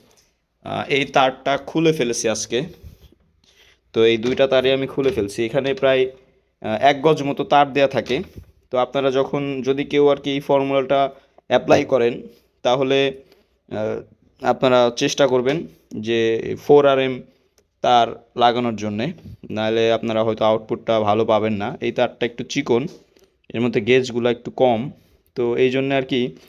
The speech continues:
আমার আগে যেই তার ছিল, মোটামুটি আমার সোলার, আহ, প্যানেল থেকে কন্ট্রোলার বক্স পর্যন্ত যে সার্ভিস কেবল, আহ, এই কেবল আমি হচ্ছে এখানে লাগাচ্ছি।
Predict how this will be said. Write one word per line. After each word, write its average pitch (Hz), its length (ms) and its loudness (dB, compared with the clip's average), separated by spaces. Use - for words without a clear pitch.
আমার 120 300 0
আগে 139 400 2
যেই 139 460 -4
তার 139 220 4
ছিল, 120 260 -6
মোটামুটি 131 420 -6
আমার 131 200 -4
সোলার, 135 320 -2
আহ, - 840 -10
প্যানেল 131 300 0
থেকে 143 420 -2
কন্ট্রোলার 131 420 -2
বক্স 127 280 0
পর্যন্ত 139 460 -2
যে 131 160 0
সার্ভিস 127 420 -2
কেবল, 123 360 0
আহ, - 760 -14
এই 147 160 0
কেবল 135 520 0
আমি 131 200 -2
হচ্ছে 131 260 -6
এখানে 120 240 -4
লাগাচ্ছি। 120 640 -2